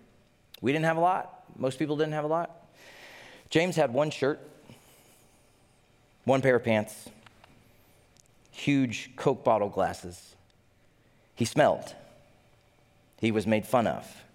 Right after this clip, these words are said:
He sat alone. And somehow, Jesus was moving in this second grader's heart to not let that go on. Now, I wanna give a picture that I was some amazing kid, though. I spent my fair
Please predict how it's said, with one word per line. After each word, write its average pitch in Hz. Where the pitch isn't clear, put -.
He 131
sat 113
alone. 101
And 120
somehow, 113
Jesus 113
was 104
moving 110
in 107
this 131
second 98
grader's 87
heart 92
to 113
not 101
let 98
that 92
go 92
on. 80
Now, 110
I -
wanna 127
give 110
a 104
picture 120
that 101
I 95
was 95
some 98
amazing 90
kid, 95
though. 78
I 82
spent -
my 82
fair 90